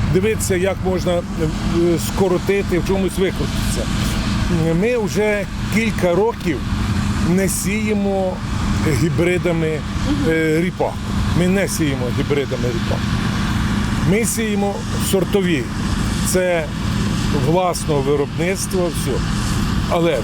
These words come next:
Speaker 1: вторік ми зібрали п'ять тонн. В цьому році, знаємо, за погодних умов трохи, трохи за зменшення, е, е, мінерального, е, живлення, ми, е, зібрали три і вісім десятих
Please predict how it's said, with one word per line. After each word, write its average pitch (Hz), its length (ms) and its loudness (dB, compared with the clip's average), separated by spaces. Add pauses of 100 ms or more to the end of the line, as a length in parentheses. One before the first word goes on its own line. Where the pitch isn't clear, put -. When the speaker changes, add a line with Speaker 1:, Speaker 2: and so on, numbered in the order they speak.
(120)
Speaker 1:
вторік 190 240 2 (100)
ми 170 100 2
зібрали 143 540 0 (640)
п'ять 139 240 2 (180)
тонн. 185 220 2 (520)
В - 40 -2
цьому 214 280 2
році, 165 380 0 (100)
знаємо, 165 420 0
за 147 80 2
погодних 165 580 0
умов 175 340 0
трохи, 170 240 0 (120)
трохи 190 280 0
за 147 140 0
зменшення, 156 560 0 (1040)
е, 151 40 2 (1400)
е, 156 160 2
мінерального, 180 920 0 (440)
е, 160 40 0
живлення, 170 540 0 (480)
ми, 180 80 2
е, 196 120 2 (400)
зібрали 165 460 0 (680)
три 180 300 2 (260)
і 160 60 2 (120)
вісім 156 300 -2
десятих 127 420 0